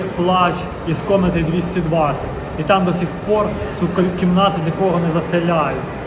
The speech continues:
Також там була кімната хірургії, і там до сих пор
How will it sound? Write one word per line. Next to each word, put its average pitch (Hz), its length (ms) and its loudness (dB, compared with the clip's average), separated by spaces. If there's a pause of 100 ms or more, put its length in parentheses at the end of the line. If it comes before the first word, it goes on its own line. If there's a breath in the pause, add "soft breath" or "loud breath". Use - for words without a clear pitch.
(240)
Також 185 460 2 (480)
там 180 360 4
була 180 240 4 (100)
кімната 185 440 2 (320)
хірургії, 180 680 2 (300)
і 143 40 -4
там 180 140 2
до 180 80 2
сих - 160 0
пор 208 320 4